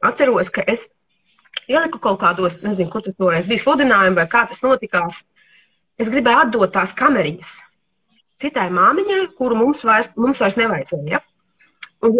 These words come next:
zinot, cik sti-, cik es tē-, tērēju laika, enerģijas viņas sameklēt un cik tas bija grūti. Un atceros, un tā māmīte atnāk tieši pirms Ziemassvētkiem ar šokolādīti man rokās, un, un es viņai saku, un prasa, cik man jāmaksā? Es saku, nav jāmaksā. Es saku, tikai ņemiet, bet es jums novēlu, lai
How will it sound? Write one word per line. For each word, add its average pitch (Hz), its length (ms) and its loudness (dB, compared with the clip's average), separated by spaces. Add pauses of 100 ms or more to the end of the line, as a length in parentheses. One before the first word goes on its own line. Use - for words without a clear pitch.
zinot, 269 380 2
cik - 140 -2
sti-, 233 180 0 (140)
cik 277 220 -2
es - 200 -6
tē-, 220 180 2
tērēju 220 340 2
laika, 208 360 2
enerģijas 180 500 -2
viņas 175 220 -8
sameklēt 392 500 -4
un 190 80 -4
cik - 140 -14
tas - 100 -12
bija 170 140 -6
grūti. 285 400 0 (760)
Un 233 80 2
atceros, 269 400 2
un 214 80 0
tā 214 160 2
māmīte 262 320 4
atnāk 226 360 2
tieši 240 200 -4
pirms 214 220 -4
Ziemassvētkiem 196 720 -4
ar 185 80 -4
šokolādīti 190 800 -2
man 190 160 0
rokās, 208 560 -2
un, 190 140 -2 (420)
un 233 160 2
es 254 140 0
viņai 214 180 0
saku, 240 300 0
un 226 100 -2
prasa, 233 160 -6
cik 277 140 0
man 254 80 4
jāmaksā? 262 340 0
Es 240 140 -6
saku, 262 180 -2
nav 262 160 0
jāmaksā. 214 640 -2
Es 185 160 -12
saku, 220 160 -10
tikai 202 300 -2 (180)
ņemiet, 254 480 2
bet 220 160 2
es - 80 0
jums 262 160 0
novēlu, 240 320 4
lai 220 80 4